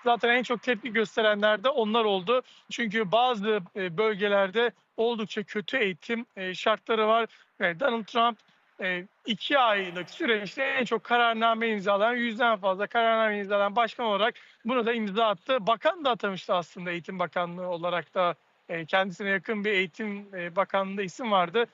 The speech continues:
Her ne kadar, e, dövüş, e, bölümünde bir C E O olsa da, e, çok eğitimle ilgili bir kariyeri olmasa da en çok özelliği kendisine biat etmesiydi.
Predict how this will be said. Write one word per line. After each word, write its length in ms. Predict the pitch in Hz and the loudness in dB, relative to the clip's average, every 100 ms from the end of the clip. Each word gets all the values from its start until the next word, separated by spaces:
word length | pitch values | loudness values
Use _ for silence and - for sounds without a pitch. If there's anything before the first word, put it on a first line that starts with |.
| _ - | _ 0
Her 200 | 208 214 | 2 2
ne 100 | 220 | 0
kadar, 320 | 220 214 214 - _ - | 2 2 0 -2 _ -8
e, 260 | 190 175 156 | -4 -4 -2
dövüş, 460 | 208 208 214 - - _ _ | -2 -2 -4 -8 -14 _ _
e, 120 | 185 175 180 185 | -18 -18 -6 -2
bölümünde 460 | 202 196 202 214 | 0 0 0 0
bir 200 | 214 202 _ _ | 0 -4 _ _
C 220 | - 233 | -10 0
E 80 | 220 | 2
O 40 | |
olsa 400 | 214 214 - 214 196 | 4 2 2 0 2
da, 200 | 170 160 180 | 0 0 -8
e, 100 | 165 | -6
çok 200 | 220 202 | -6 -4
eğitimle 420 | 190 165 233 208 | -4 -4 -4 -4
ilgili 220 | 190 202 | -4 -6
bir 80 | 202 | -8
kariyeri 420 | - 196 202 202 | -2 -2 0 2
olmasa 460 | 202 220 202 - 180 | 2 2 0 -2 0
da 160 | 226 - _ - | 2 2 _ -2
en 120 | 247 | 0
çok 200 | 208 214 | 0 -2
özelliği 340 | 220 185 185 226 | 0 0 -2 0
kendisine 460 | 220 180 240 208 | 0 0 -4 -4
biat 320 | 220 226 214 | 2 2 2
etmesiydi. 600 | 185 196 156 180 170 247 | -6 -12 -14 -12 0 0